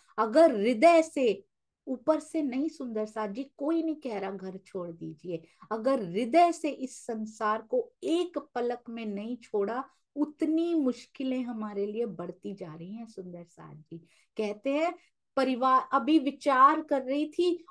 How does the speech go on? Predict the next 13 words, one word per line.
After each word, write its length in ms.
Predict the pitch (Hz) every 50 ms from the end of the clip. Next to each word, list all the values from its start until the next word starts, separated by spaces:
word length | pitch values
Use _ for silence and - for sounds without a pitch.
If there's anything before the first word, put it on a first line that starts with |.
| -
और 140 | 269 269 269
सा-, 460 | 262 - - - 262 247 254 254 247 - _ _ -
कोलाहल 580 | 247 233 220 220 214 214 220 214 269 277 285
मचा 400 | 254 240 240 - - - - 226
हुआ 260 | 233 226 208 208 208
है, 60 | 226 220
पूरी 400 | 220 - 233 220 220 214 240 220
ब्रज 440 | 160 147 - 196 233 294 269 262
में 180 | 320 311 311 311
शोर 360 | 311 - - 269 254 247 247
मचा 340 | 247 247 233 220 226 - 240
हुआ 160 | 240 247 269
है, 120 | 294 294